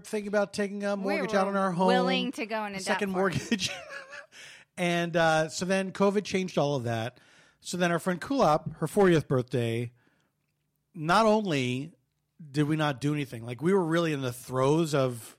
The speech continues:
Speaker 1: this quarantine and nobody, it was b-, when people still were like, "Wow, you just can't do anything. We're freaking out. We don't know what to do."
Speaker 2: Right.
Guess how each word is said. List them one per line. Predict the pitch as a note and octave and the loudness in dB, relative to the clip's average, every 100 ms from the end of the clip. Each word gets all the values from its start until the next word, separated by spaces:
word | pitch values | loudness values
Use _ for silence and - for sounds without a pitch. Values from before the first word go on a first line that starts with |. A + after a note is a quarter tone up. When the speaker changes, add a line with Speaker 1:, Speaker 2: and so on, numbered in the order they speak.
| _ | _
Speaker 1:
this | C3+ B2+ - | -8 -6 -6
quarantine | - C3+ B2+ A2+ C3 | -8 -6 -6 -8 -10
and | A2+ A#2+ | -8 -4
nobody, | C#3 D3+ C#3+ C#3 B2 - - - | -2 0 -2 -4 -6 -12 -20 -6
it | E3+ | 0
was | E3 | 0
b-, | C3 D3+ | 0 -10
when | A#3+ F#3 F3+ E3+ | -4 -2 -2 -2
people | G#3 F#3 F#3 | -6 -4 -6
still | D#3+ - F#3 F3+ | -6 -6 -2 -2
were | D#3+ D3+ C#3+ | -2 -2 -4
like, | D3+ C3+ B2 - _ _ _ _ _ _ _ _ - | -4 -8 -8 -14 _ _ _ _ _ _ _ _ 0
"Wow, | E3 | 4
you | D#3+ D#3+ | 4 0
just | F3 | -6
can't | - G3+ | -2 0
do | F#3+ | 2
anything. | E3+ B2+ A2 | 0 -2 -8
We're | A#2+ | -8
freaking | C3 F3 F3+ F3 C#3+ | -6 -4 -2 0 0
out. | C3+ | 0
We | C3 | 0
don't | C#3 | 0
know | C#3 | 0
what | C3+ C3 | -2 -4
to | C3 | -4
do." | A#2+ | 0
Speaker 2:
Right. | G3+ F#3 E3 | 2 2 -2